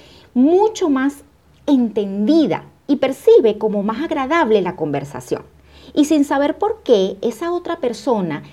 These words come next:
se sentirá cómoda e irá pensando que le gusta hablar contigo, que se siente bien.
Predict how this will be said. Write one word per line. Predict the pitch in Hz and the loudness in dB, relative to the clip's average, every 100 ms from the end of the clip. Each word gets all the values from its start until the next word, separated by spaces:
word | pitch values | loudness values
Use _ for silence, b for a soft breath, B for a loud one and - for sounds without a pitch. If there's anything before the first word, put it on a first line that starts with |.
| B | B
se | - 285 | -4 -2
sentirá | 285 254 262 269 285 - _ _ - | 0 -2 -2 -4 -6 -10 _ _ -4
cómoda | 370 480 226 190 202 - - b b b b b - | -2 0 0 0 -2 -4 -12 b b b b b -4
e | 370 | -2
irá | 311 262 254 | 2 0 2
pensando | 359 427 415 254 214 233 277 | 0 0 0 0 2 2 2
que | 285 | 0
le | 233 | 0
gusta | 220 302 453 440 - | 2 4 4 2 -4
hablar | - - 190 190 185 | -4 0 2 2 2
contigo, | 220 208 185 170 180 | -2 -4 -2 -4 -2
que | 233 | -4
se | 262 | -4
siente | - 330 381 349 - 165 | -4 -2 0 -2 -4 -8
bien. | 139 165 139 - | -8 -6 -6 -6